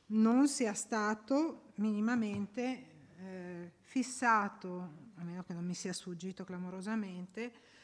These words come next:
al punto due punto due, cultura, turismo e valorizzazione del territorio, in maniera specifica.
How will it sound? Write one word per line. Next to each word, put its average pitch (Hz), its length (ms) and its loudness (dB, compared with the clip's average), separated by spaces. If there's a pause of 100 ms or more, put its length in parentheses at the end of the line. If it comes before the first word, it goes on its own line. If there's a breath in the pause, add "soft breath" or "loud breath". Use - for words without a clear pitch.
(540 loud breath)
al 214 160 -2
punto 220 540 6
due 220 220 4
punto 208 380 2
due, 208 460 4
cultura, 202 380 -2
turismo 202 420 2
e 185 40 -2
valorizzazione 196 800 -2
del 170 120 -10
territorio, 214 760 -2
in 240 100 0
maniera 220 580 4
specifica. - 840 -8